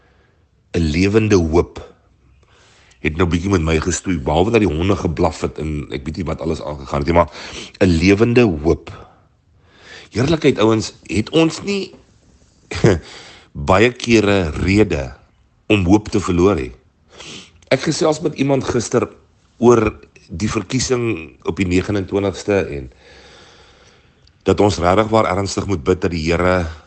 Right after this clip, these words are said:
ingryp en dat die Here ons land verander.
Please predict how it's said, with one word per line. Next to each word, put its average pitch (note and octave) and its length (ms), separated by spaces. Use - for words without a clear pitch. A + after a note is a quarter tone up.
ingryp G#2 580
en D#2 140
dat D2+ 140
die D#2 100
Here E2 320
ons E2+ 260
land F2+ 460
verander. F2+ 560